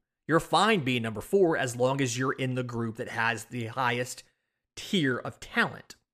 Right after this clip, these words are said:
And then the second thing, the second kind of common theme that we've noticed is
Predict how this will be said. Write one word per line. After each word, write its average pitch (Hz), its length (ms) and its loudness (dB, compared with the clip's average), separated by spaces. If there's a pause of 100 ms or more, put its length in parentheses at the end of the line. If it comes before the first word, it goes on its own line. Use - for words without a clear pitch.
(1300)
And 147 180 2
then 151 140 4
the 139 80 0
second - 580 -2
thing, 107 440 -10 (840)
the 135 80 0
second - 420 2 (140)
kind 131 260 0
of 127 80 -4
common 123 540 0
theme 117 360 -6
that 117 140 -8
we've 117 180 -4
noticed 110 520 -6 (880)
is 131 600 2